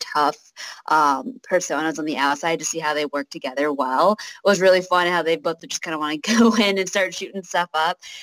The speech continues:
It kinda makes sense in terms of pairing. So it was really fun to watch them, uh, navigate and I guess mess up and then correct their mess up. Um, and then it'll be interesting in terms, like, the Kayla, definitely agree it's gonna go down like a,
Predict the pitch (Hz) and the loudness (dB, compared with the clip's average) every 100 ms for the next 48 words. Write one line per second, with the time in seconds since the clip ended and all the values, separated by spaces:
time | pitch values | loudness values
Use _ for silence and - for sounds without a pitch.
0 | - 185 190 170 165 165 175 160 160 160 | -6 -4 -2 -2 -2 -4 -6 -6 -8 -8
1 | 170 151 151 - 147 156 160 190 240 381 | -8 -8 -12 -8 -4 -4 0 2 4 4
2 | 233 196 165 156 - - 156 156 160 - | 2 2 2 2 0 -6 -4 -6 -8 -16
3 | - - - 156 139 135 71 - _ _ | -20 -8 -2 0 0 -4 -8 -12 _ _
4 | _ _ 175 156 156 160 156 151 147 156 | _ _ -4 -2 -2 -2 -2 -2 -2 -6
5 | 147 151 156 156 151 147 147 147 147 143 | -4 -2 0 -2 -4 -2 -2 -2 -6 -6
6 | - - - 160 151 143 147 135 139 151 | -8 -16 -4 -2 -2 -6 -6 -6 -6 -6
7 | 139 147 _ - - 156 156 147 196 214 | -4 -6 _ -20 -6 0 0 2 2 4
8 | 233 247 254 302 277 247 226 208 190 175 | 4 4 2 2 4 4 4 2 -2 -6
9 | - 202 180 185 180 175 180 214 190 185 | -8 -4 2 4 4 2 0 -2 0 0
10 | 175 175 170 170 165 160 160 156 156 151 | -2 -2 0 0 0 0 0 -2 -4 -6